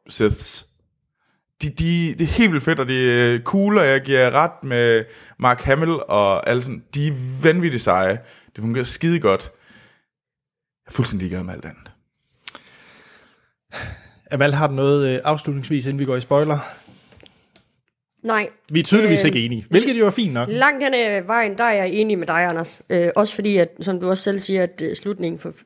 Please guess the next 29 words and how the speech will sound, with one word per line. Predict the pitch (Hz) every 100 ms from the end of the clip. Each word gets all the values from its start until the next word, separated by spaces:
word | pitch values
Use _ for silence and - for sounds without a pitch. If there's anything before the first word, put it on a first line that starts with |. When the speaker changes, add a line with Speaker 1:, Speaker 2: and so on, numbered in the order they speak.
| _ _
Speaker 3:
på | 180
filmen, | - 202 185
der | 170
er | 180
sådan, | 185 165 165
der | 185
er |
sådan | 190 185
en |
håbefuld, | 175 254 247 - 208 196 202 -
øh, | 185 180 175 170 170 156 _ - - - _ _
håbefuld | 233 254 233 - 196 190 - _ _ _ -
stemning. | - 233 254 233 175 185
Og | 196
netop | 233 226 220
fordi, | 180 262 269 -
at | 170 170 - _ _ _
man | 180 170
troede, | - 233 247 190
at |
man | 185 170
skulle | - 170
se | 214 196
The | 170 185
Empire | 202 190 160
Strikes | 175 170
Back, | - 190 202
som | 190 170
jo | 165 156